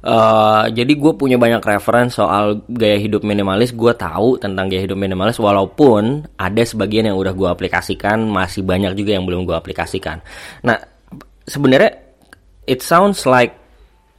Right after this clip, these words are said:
eh, gaya hidup minimalis tuh kayak sebuah gaya hidup yang kayak, apa ya, orang kaya banget gitu. Maksudnya, ngerti gak sih maksud gue? Ini kayak yang kemarin gue bahas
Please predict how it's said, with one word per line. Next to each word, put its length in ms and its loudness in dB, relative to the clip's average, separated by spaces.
eh, 400 0
gaya 240 0
hidup 160 0
minimalis 480 -2
tuh 80 -6
kayak 480 -2
sebuah 800 0
gaya 320 2
hidup 480 -4
yang 480 -2
kayak, 480 -2
apa 220 -6
ya, 240 -2
orang 320 -2
kaya 260 0
banget 320 0
gitu. 240 -4
Maksudnya, 300 -6
ngerti 240 -4
gak 80 -2
sih 80 -6
maksud 220 -4
gue? 100 -2
Ini 160 0
kayak 240 4
yang 80 -2
kemarin 240 2
gue 160 2
bahas 160 2